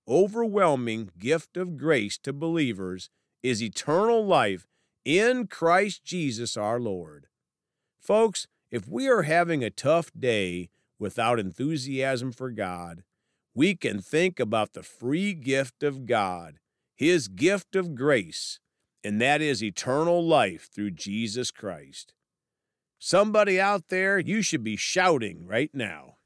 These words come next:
Psalm one hundred in the Amplified Bible. All men exhorted to praise God. One,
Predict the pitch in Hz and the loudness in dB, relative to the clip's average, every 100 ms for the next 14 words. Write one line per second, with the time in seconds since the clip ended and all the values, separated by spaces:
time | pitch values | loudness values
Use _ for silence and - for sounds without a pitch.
0 | _ _ _ _ - - 123 165 170 180 | _ _ _ _ -8 -6 0 4 4 4
1 | 143 147 147 135 131 113 107 98 _ _ | 2 2 2 0 0 0 -2 -6 _ _
2 | _ 113 117 113 117 110 98 - 104 95 | _ -2 0 2 0 -2 -8 -6 -6 -6
3 | 85 90 80 76 69 _ _ _ - 110 | -6 -10 -10 -20 -20 _ _ _ -4 2
4 | 143 165 175 170 156 151 139 107 95 123 | 4 6 4 2 2 2 0 -2 -2 0
5 | 135 135 135 117 92 - 104 101 107 101 | 2 0 -2 -4 -14 -8 -4 -2 -2 -6
6 | 98 82 78 73 - _ _ _ _ _ | -10 -10 -14 -20 -20 _ _ _ _ _
7 | 95 98 113 123 143 147 | -6 -2 2 2 0 -4